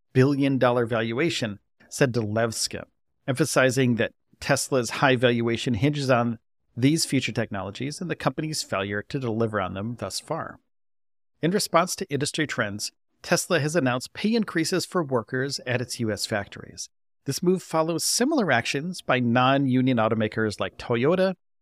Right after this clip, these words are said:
Volkswagen, and Hyundai, coming in the wake of historic labor contracts securing the United Auto Workers, or U A W, for employees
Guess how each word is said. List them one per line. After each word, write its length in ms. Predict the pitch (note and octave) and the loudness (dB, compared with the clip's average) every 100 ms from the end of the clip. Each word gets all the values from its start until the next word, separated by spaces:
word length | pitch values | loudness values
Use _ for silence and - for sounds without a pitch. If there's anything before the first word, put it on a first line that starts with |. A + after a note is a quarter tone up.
| _ _ _ | _ _ _
Volkswagen, 720 | B2 C#3 - C3+ B2 B2 B2+ A2+ | 0 0 0 2 4 4 0 -2
and 80 | |
Hyundai, 520 | A2 B3+ A3 G2 G2+ - _ _ | 0 2 4 2 0 -6 _ _
coming 300 | - D#3 E3 | 2 4 4
in 160 | D3 D#3 | 2 2
the 80 | D#3 | 2
wake 300 | A2+ G#2+ - | 0 -2 -2
of 80 | A#2 | -4
historic 420 | A2 B2+ A2+ - | -2 0 0 0
labor 320 | A2+ C#3+ D3+ | 0 2 0
contracts 480 | - D3 - C3+ - | 0 0 2 0 0
securing 460 | A#2+ - C#3 C3 A#2 | -6 -2 0 2 0
the 80 | |
United 500 | G#2 G#2 A2 E3+ F#3 - | -2 -2 0 0 0 2
Auto 180 | C3 B2+ | 2 4
Workers, 400 | G#2 F#2+ C3 B2 | 0 -4 -4 -2
or 60 | A#2+ | 0
U 260 | A2 C3 | 2 4
A 140 | B2+ A2+ | 2 4
W, 540 | C#3 F3 C3 G#2 A#2 _ _ _ | 2 2 -2 -4 -6 _ _ _
for 180 | - C#3 | 0 2
employees 600 | C3 - B2 B2+ B2 | 2 0 0 2 0